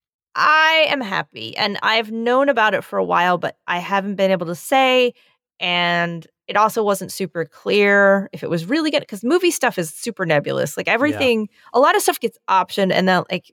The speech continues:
Speaker 1: m-, it doesn't, nothing ever happens. Like, you just sit around for years and years and years, and nothing happens.
Speaker 2: Yeah.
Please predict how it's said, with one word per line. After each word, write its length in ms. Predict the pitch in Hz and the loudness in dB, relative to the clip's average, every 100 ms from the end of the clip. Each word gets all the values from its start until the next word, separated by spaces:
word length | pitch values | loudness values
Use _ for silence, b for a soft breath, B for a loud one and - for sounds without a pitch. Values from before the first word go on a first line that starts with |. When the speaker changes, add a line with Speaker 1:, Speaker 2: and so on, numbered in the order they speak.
| _ | _
Speaker 1:
m-, 160 | 175 156 - | -8 -8 -10
it 140 | 180 | -4
doesn't, 280 | 214 190 - - | -2 -2 -6 -6
nothing 260 | 196 190 | -2 0
ever 120 | 175 | 0
happens. 540 | 165 151 143 - - - | -2 -2 -2 -6 -12 -10
Like, 140 | 165 | -12
you 60 | 170 | -10
just 220 | 185 - | -8 -4
sit 120 | 190 | 0
around 220 | 180 175 160 | 2 0 -2
for 100 | 165 | -4
years 280 | 151 156 151 | 0 0 0
and 120 | 147 | -2
years 200 | 147 143 | -4 -4
and 80 | 147 | -4
years, 200 | 147 147 | -6 -6
and 60 | |
nothing 240 | 147 143 156 | -10 -10 -14
happens. 420 | 151 151 - - | -18 -18 -20 -16
Speaker 2:
Yeah. 180 | 107 | -16